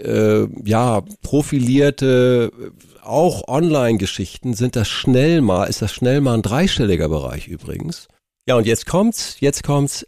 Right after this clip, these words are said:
es kostet nichts. Es ist kostenfrei, mit Tiki an diesem Webinar teilzunehmen am sechzehnten Oktober um siebzehn Uhr. Bitte anmelden über den Link bei uns in den Shownotes.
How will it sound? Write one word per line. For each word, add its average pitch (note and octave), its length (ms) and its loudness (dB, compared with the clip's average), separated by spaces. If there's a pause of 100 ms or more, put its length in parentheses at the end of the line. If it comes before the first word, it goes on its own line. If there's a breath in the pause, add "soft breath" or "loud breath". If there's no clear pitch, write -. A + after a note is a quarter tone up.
es C3 380 0
kostet - 880 -2
nichts. C#3+ 640 2
Es - 160 -10
ist - 220 -4
kostenfrei, D3 1080 -2
mit C3+ 280 2
Tiki F3+ 460 0 (300 loud breath)
an E3+ 300 2
diesem D3 360 2
Webinar C3 520 2
teilzunehmen C3+ 720 2
am A2 140 2
sechzehnten B2+ 1000 -2
Oktober B2 600 0
um A2 120 2
siebzehn B2+ 720 -2
Uhr. C#3 320 4 (340 loud breath)
Bitte - 340 -2
anmelden A#2 540 2
über G#2+ 220 2
den G2 180 2
Link G#2+ 380 2
bei A2+ 100 2
uns B2+ 240 0
in A#2+ 100 -2
den G#2 140 2
Shownotes. B2 720 2